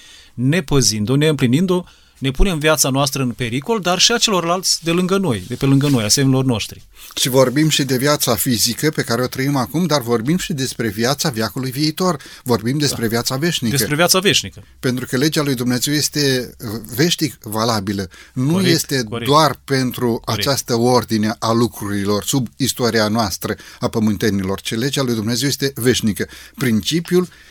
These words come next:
Speaker 2: de existență a
Speaker 1: Păi,
Speaker 2: Universului.
Speaker 1: uitați porunca șase, să zicem, "Să nu ucizi".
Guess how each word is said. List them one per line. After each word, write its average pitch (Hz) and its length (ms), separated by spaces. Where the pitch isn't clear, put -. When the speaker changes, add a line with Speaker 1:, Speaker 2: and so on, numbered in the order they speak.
Speaker 2:
de 120 120
existență 135 840
a - 80
Speaker 1:
Păi, 117 460
Speaker 2:
Universului. 101 500
Speaker 1:
uitați 190 340
porunca 156 800
șase, 120 300
să 110 120
zicem, 107 240
"Să 139 160
nu 151 140
ucizi". 127 480